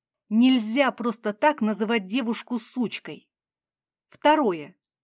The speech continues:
Ты больше не станешь зарабатывать на глупой ненависти моего друга. Даже если он сам будет тебя умолять об этом, ты откажешься выпускать его на ринг. Иначе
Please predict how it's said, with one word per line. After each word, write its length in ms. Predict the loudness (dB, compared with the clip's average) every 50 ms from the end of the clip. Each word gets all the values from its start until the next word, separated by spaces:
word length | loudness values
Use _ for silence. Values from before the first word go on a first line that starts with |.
| _ _ _ _ _ _ _ _ _
Ты 140 | 2 2 4
больше 400 | 4 2 0 0 0 -2 -2 0
не 120 | 0 0
станешь 520 | -2 -2 -2 0 0 0 0 -2 -6 -8
зарабатывать 680 | -4 -2 0 2 2 2 2 0 -2 -2 -2 -4 -4 -2
на 140 | -2 -4 -2
глупой 360 | -2 -2 -4 -4 0 0 0
ненависти 580 | 0 2 0 0 0 0 -2 -2 -6 -6 -6 -4
моего 380 | -2 -2 0 -2 -2 -2 -4 -4
друга. 480 | -4 -4 -6 -6 -6 -10 -16 -18 -20 _ _ _ _ _ _ _ _ _ _ _
Даже 320 | 0 2 2 2 4 2
если 340 | 2 0 0 -2 -2 -2 0
он 200 | 2 2 0 0
сам 460 | -2 -2 2 2 4 4 2 0 -4
будет 340 | -4 -6 -4 -4 -4 -6 -6
тебя 320 | -6 -6 -4 -2 0 0
умолять 560 | 0 0 0 0 0 0 0 0 -2 -2 -2
об 160 | -4 -6 -4 -6
этом, 320 | -10 -10 -12 -16 -20 -20 _ _ _ _ _ _ _ _
ты 100 | 2 4
откажешься 840 | 6 6 4 2 0 2 4 4 4 2 0 -4 -10 -10 -6 -6 -4
выпускать 540 | -4 -4 -6 -6 -8 -6 -2 -2 -4 -2 -4
его 180 | -6 -6 -6 -4
на 160 | -4 -4 -4
ринг. 400 | -4 -6 -10 -12 -16 _ _ _ _ _ _ _ _ _ _ _ _ _ _ _ _
Иначе 800 | 2 2 4 4 4 4 2 0 -2 -4 -10 -10 -12 -16 -18